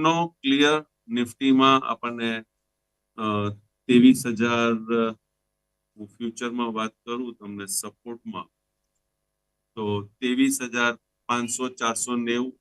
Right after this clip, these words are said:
આ આપનો ઇમિડિયેટ સપોર્ટ છે. એનાથી નીચે ત્રેવીસ હજાર ત્રણસો, બસો, આ બીજો એક સપોર્ટ ઝોન છે. એના નીચે ત્રેવીસ હજાર,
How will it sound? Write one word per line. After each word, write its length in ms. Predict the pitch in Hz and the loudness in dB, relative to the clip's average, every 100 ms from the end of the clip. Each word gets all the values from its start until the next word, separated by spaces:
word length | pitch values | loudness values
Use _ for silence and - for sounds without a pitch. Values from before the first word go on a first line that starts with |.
| - | -4
આ 260 | 117 113 | -2 -2
આપનો 220 | 110 123 | -4 -6
ઇમિડિયેટ 500 | 117 104 110 107 120 | -10 -8 -10 -10 -10
સપોર્ટ 420 | - 113 - 120 113 | -10 -12 -12 -14 -14
છે. 160 | - | -14
એનાથી 440 | 123 113 113 113 113 | -12 -6 -6 -6 -6
નીચે 360 | 113 107 120 | -8 -10 -12
ત્રેવીસ 440 | 117 107 104 107 - | -12 -10 -10 -10 -12
હજાર 200 | 101 98 | -12 -14
ત્રણસો, 680 | _ _ 113 107 104 117 120 | _ _ -10 -8 -10 -12 -10
બસો, 540 | 113 113 - 123 120 _ _ _ | -6 -4 -4 -6 -8 _ _ _
આ 80 | 110 | -12
બીજો 340 | 110 107 107 120 | -8 -8 -4 -6
એક 100 | 117 | -6
સપોર્ટ 420 | 113 - 120 107 | -10 -10 -12 -10
ઝોન 260 | 113 117 | -8 -8
છે. 260 | 113 117 117 | -8 -10 -12
એના 280 | 104 104 113 | -14 -12 -10
નીચે 320 | 113 110 - | -10 -14 -20
ત્રેવીસ 520 | 107 _ 104 104 120 - | -20 _ -20 -20 -18 -16
હજાર, 320 | 120 120 117 | -10 -6 -6